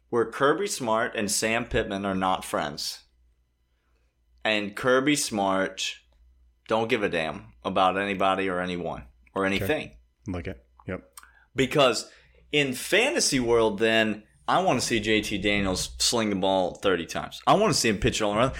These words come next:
Speaker 1: Because,
Speaker 2: Oh,
Speaker 1: look, that's
Speaker 2: yeah.
Speaker 1: what we're all waiting to see. That's the thing that we're waiting to see. You know what that means? Number one, Clint, it means J T Daniels playing in the game. 'Cause
Speaker 2: Mm-hmm.
Speaker 1: it means he's medically cleared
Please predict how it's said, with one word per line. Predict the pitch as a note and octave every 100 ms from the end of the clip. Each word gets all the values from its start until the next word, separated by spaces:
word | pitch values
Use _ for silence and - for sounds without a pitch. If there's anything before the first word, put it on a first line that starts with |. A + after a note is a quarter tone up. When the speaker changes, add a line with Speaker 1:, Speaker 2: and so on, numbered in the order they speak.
| -
Speaker 1:
Because, | G#3+ G3
Speaker 2:
Oh, | C#4
Speaker 1:
look, | F#4+
that's | D#4 -
Speaker 2:
yeah. | G#4+
Speaker 1:
what | F#4+
we're | E4
all | E4 D#4+
waiting | D#4+ F4+
to | A#3+
see. | - F4+ B4 - - _ _ _ _ _
That's | - C4 C#4
the | D#3+ D#3+
thing | D3+ A#3 C#3+ G#2+ G#2+ - -
that | C#3
we're | C#3 C3+
waiting | C3 B2
to |
see. | - C#3
You | G#2+
know | F3
what | G#3
that | F3+ F3
means? | G3 F#3+ -
Number | C#3 C#3
one, | B2 C3 E3+
Clint, | F#3+ F#3+ - - - -
it | A2+
means | A2+ G2+
J | F#2+ G2+
T | F#2+ F#2
Daniels | G2 F#2+ E2+
playing | - F#2 A2+ F2
in | F2+
the |
game. | E2 F#2 A#2+ F#2+ - -
'Cause | - F#2
Speaker 2:
Mm-hmm. |
Speaker 1:
it | G2
means | A2
he's | G#2+ F2
medically | G2 G#2 A2 A#2 - G#2
cleared | - A#2 C#3 A#2 A2